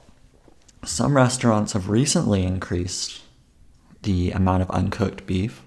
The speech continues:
to four point two five ounces. So let's do some math here. Four point two five ounces, that's a little over a quarter pound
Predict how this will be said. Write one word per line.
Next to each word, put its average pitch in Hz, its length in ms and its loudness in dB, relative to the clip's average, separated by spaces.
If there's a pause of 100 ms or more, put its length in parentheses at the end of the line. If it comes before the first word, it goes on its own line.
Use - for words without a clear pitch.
(440)
to 98 360 0
four 131 300 4
point 120 320 0
two 139 200 0
five - 340 -6
ounces. - 680 -10 (520)
So - 60 -20
let's 135 140 -6
do 131 160 -2
some 87 260 0
math 104 360 -2
here. - 260 -14 (340)
Four 160 220 0
point 185 280 -4
two 156 220 -2
five 143 460 2
ounces, - 560 -2
that's - 180 -4
a 104 40 -2
little 113 260 2
over 127 400 4
a 98 40 -4
quarter 98 340 0
pound 92 400 -2